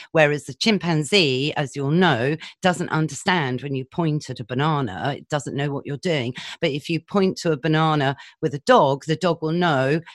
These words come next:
that you are asking the dog to go and pick up that banana, for example. So,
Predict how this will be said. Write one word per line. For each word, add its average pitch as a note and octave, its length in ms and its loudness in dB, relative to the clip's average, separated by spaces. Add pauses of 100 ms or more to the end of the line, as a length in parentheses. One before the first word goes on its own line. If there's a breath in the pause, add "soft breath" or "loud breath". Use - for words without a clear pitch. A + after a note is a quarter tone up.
(140 loud breath)
that E3+ 100 -4
you D#3+ 340 -2 (200)
are C#3+ 200 2
asking D3+ 300 0
the C#3+ 80 0
dog C#3 340 0
to - 80 -8
go C#3+ 120 0
and C3+ 160 -2
pick C#3+ 200 -8
up A#2 240 -2
that A2+ 180 -4
banana, A2 480 -2
for G#2+ 140 -8
example. B2 640 -2 (280 loud breath)
So, G#3+ 280 4